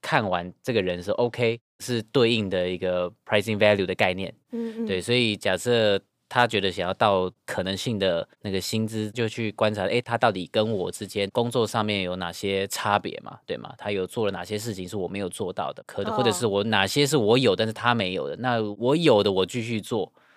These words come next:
Speaker 2: 嗯。
Speaker 1: 诶，他没有的，我，他也没有办法移到我这边去，那他有的我又有，哇，
Speaker 2: 嗯。
Speaker 1: 那我不得了了，我一，
Speaker 2: <laughs>
Speaker 1: 一个人就是变成一点五的 power 嘛，
Speaker 2: 嗯。
Speaker 1: 这样子，那不加你加谁？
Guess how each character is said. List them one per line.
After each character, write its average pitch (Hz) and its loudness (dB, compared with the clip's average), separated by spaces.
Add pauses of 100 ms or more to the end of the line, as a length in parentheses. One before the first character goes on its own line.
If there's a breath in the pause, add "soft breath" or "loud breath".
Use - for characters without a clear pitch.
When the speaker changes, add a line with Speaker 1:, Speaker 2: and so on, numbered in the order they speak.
Speaker 2:
嗯。 226 4
Speaker 1:
诶， 110 0
他 139 4
没 117 4
有 92 2
的， 92 0
我， 90 -8
他 113 2
也 107 4
没 92 -2
有 101 0
办 101 2
法 92 -4 (280)
移 101 -10
到 110 4
我 87 0
这 104 -2
边 95 -2
去， 95 -12
那 123 -4
他 156 8
有 127 8
的 104 6
我 98 6
又 127 6
有， 101 0 (180)
哇， 113 6
Speaker 2:
嗯。 107 2
Speaker 1:
那 165 6
我 113 6
不 - -2
得 117 6
了 107 6
了， 90 -2
我 95 0
一， 95 -2
Speaker 2:
<laughs> 392 2
Speaker 1:
一 - -6
个 131 6
人 101 2
就 113 0
是 110 0
变 127 0
成 107 0
一 143 -2
点 110 4
五 101 -2
的 87 0 (100)
power 110 4
嘛， - -16
Speaker 2:
嗯。 233 2
Speaker 1:
这 101 -2
样 90 -4
子， 92 -16
那 117 0 (140)
不 - -2
加 156 6
你 117 2
加 95 0
谁？ - -12